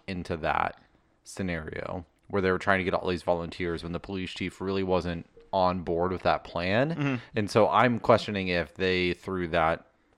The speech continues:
Speaker 1: roadblock of a police officer to just put a bunch of red tape in front of Holden that didn't need to be there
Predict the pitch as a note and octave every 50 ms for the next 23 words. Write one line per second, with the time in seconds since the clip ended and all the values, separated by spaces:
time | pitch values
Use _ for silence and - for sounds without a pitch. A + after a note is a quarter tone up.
0 | _ _ - G2 G2 F#2 F#2 E2+ D2+ F2 E2 D#2+ D#2+ - F2 E2 D#2+ D#2+ - -
1 | - - - - - E2+ E2+ - - - - G1+ G1+ E2 E2 - - - - -
2 | E2+ - - - - _ _ - - G#2+ F#2+ E2 E2+ E2+ D#2 E2+ E2 E2+ E2+ E2
3 | E2 D#2 - E2+ E2 E2 - F#2 E2+ - - E2+ E2 D#2+ D#2 - F2+ E2 D#2+ E2+
4 | E2+ E2+ D#2+ D#2+ E2+ E2+ - - F#2+ F2 E2 - E2 E2 D2+ - - - - F#2
5 | - - - E2+ F2 F2+